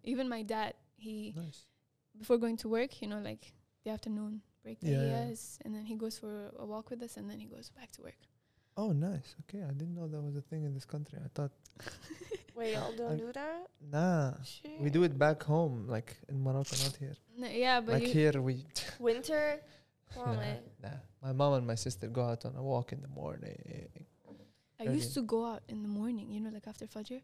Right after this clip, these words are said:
Speaker 1: go for a whole ass run. I
Speaker 2: I
Speaker 1: would,
Speaker 2: used,
Speaker 1: the
Speaker 2: I,
Speaker 1: only
Speaker 2: I,
Speaker 1: reason,
Speaker 2: I used to do that
Speaker 1: the
Speaker 2: until
Speaker 1: only reason why w-, I would go is because I missed football. And, you know, the early morning feeling when you have matches.
Speaker 2: I only did that in the summer because it's, it's the only time where the weather is actually acceptable.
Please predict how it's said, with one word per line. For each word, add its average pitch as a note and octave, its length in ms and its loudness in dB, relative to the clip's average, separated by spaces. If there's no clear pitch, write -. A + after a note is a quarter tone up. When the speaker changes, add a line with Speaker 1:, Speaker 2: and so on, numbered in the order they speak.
Speaker 1:
go A#3+ 100 -2
for G#3+ 180 -2
a G3+ 140 -4
whole G#3+ 240 -4
ass G3+ 160 -4
run. G#3 280 -4
I A3 60 2
Speaker 2:
I - 40 10
Speaker 1:
would, D#3+ 80 12
Speaker 2:
used, D#3+ 140 8
Speaker 1:
the C4+ 60 12
Speaker 2:
I, D4+ 80 12
Speaker 1:
only F4+ 120 12
Speaker 2:
I, - 20 12
Speaker 1:
reason, F4 260 8
Speaker 2:
I - 60 10
used C3+ 200 4
to A#2+ 80 -2
do B2 120 0
that B2 220 -2
Speaker 1:
the - 60 -2
Speaker 2:
until C4 120 4
Speaker 1:
only D4 120 4
reason C4+ 300 2
why A#3+ 120 4
w-, A#3+ 200 0
I A3+ 120 0
would A3 180 0
go A3+ 140 8
is A3 160 4
because G#3 260 -2
I G#3 100 -2
missed G#3+ 360 -4
football. G#3+ 460 -10
And, G#3+ 260 -4
you A3 80 2
know, A3 180 2
the G#3 260 -4
early G#3+ 260 -4
morning G#3+ 380 -8
feeling A3 340 -6
when A3+ 140 -4
you A3 80 0
have A3+ 120 -4
matches. A3+ 440 -4
Speaker 2:
I C#3+ 100 2
only D3 300 4
did C#3 220 0
that C3+ 200 0
in C3 60 0
the B2 80 0
summer C3+ 300 4
because B2+ 520 -2
it's, - 320 -6
it's - 140 -6
the - 100 -6
only C3+ 220 2
time C3 300 2
where B2 100 2
the A#2+ 120 0
weather B2+ 260 2
is B2 140 -2
actually B2+ 320 -2
acceptable. C#3 460 -6